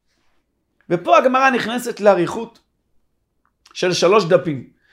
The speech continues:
לברר <coughs> מה המקור שעשה, דוחה לא תעשה. עד שבסוף היא תשאל, למרות שתמצא מקור, עדיין שדוחה לא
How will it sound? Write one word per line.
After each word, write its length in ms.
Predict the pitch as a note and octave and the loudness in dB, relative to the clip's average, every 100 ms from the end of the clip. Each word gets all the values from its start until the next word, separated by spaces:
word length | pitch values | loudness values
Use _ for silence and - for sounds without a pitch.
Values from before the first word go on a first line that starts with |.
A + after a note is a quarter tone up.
| _ - - | _ -14 0
לברר 600 | F#3 F3 G3+ B3+ C#4 B3+ - - | 0 4 4 6 4 2 -4 2
<coughs> 720 | D#3 - - _ _ _ _ | 2 2 -4 _ _ _ _
מה 200 | E3+ B3 | -6 0
המקור 580 | D4 C4 A3 - B3+ B3 | 0 0 -4 -6 -6 -6
שעשה, 920 | - G#3 - _ - - - C4+ D#4 E4+ _ _ _ _ _ - | -8 -12 -12 _ -16 -16 -6 -6 -6 -14 _ _ _ _ _ -14
דוחה 260 | D#3+ E3+ G3 | -10 -6 -2
לא 180 | F3 E3 | -2 -4
תעשה. 300 | C#3 - - _ _ _ _ _ _ _ _ _ _ _ _ _ _ _ _ - | -12 -14 -20 _ _ _ _ _ _ _ _ _ _ _ _ _ _ _ _ -10
עד 160 | D#3 | -8
שבסוף 420 | - D#3+ D#3+ G#3 F3 | -4 -4 -2 -4 -6
היא 80 | - | -10
תשאל, 340 | D#3+ - G3 D3 - _ _ _ - | -2 2 2 -2 -16 _ _ _ -10
למרות 380 | C#3 D3 A#3 | -6 -2 -2
שתמצא 460 | A3 G#3 F#3+ F3+ C4+ | -2 -4 -6 0 0
מקור, 460 | C4+ - F3+ - _ _ _ _ | 0 -6 -10 -10 _ _ _ _
עדיין 580 | E3+ E3+ B3+ D4+ A#3 B2+ _ _ _ _ - | -6 0 2 2 0 -10 _ _ _ _ -16
שדוחה 580 | - D3 D3 C3+ C#4 C4 E3 _ _ _ - | -8 -2 -2 2 4 2 -2 _ _ _ -6
לא 300 | D3 A3+ | 0 2